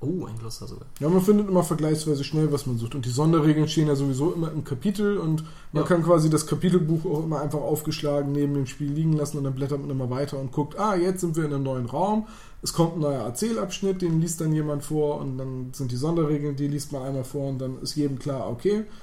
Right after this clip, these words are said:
Speaker 2: hier in dem Raum müssen wir jetzt das und das machen und dann geht's weiter. Ja.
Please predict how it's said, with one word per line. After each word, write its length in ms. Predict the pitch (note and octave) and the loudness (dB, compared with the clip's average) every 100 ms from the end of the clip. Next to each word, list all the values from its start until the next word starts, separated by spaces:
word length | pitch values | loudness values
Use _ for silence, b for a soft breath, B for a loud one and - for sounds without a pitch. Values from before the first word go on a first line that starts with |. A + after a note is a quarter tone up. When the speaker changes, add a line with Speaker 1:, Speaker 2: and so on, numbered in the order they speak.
| B B | B B
Speaker 2:
hier 140 | E3 | 2
in 80 | E3 | 4
dem 160 | D#3 C#3+ | 4 4
Raum 220 | D3 D3 | 2 2
müssen 200 | C3+ C3+ | -2 -2
wir 80 | B2+ | -2
jetzt 220 | B2 B2+ | -2 -4
das 100 | A#2+ | -4
und 140 | A2+ | -4
das 180 | D3+ F3+ | -4 -4
machen 480 | E3 D#3+ E3 D#3+ D#3 | -4 -4 -4 -4 -6
und 160 | B2+ B2 | -6 -4
dann 140 | B2 | -4
geht's 200 | A2+ G#2+ | -4 -6
weiter. 240 | G#2 F#2 F2+ - b b b b b b b - | -8 -8 -10 -14 b b b b b b b -14
Ja. 120 | F2+ | -14